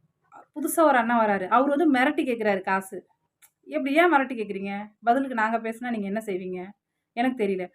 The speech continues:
உங்களுக்கு குப்பை அள்ளுற வேலை அசிங்கம், எங்களுக்கு அதுல வருமானம் பத்தலைன்னா அந்த வேலையை நீங்க எடுக்காதீங்க.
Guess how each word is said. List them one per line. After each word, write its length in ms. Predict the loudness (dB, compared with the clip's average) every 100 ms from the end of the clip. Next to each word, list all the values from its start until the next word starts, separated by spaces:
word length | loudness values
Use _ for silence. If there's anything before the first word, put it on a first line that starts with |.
| _ _
உங்களுக்கு 320 | -4 -2 -2 -6
குப்பை 160 | -2
அள்ளுற 200 | 0 2
வேலை 180 | 4 6
அசிங்கம், 460 | 4 2 -2 0 0
எங்களுக்கு 280 | 0 -2 -2
அதுல 120 | 0
வருமானம் 440 | 0 2 2 2
பத்தலைன்னா 340 | -2 -4 0 2
அந்த 100 | 2
வேலையை 240 | 0 0
நீங்க 160 | 0 0
எடுக்காதீங்க. 460 | 0 0 0 0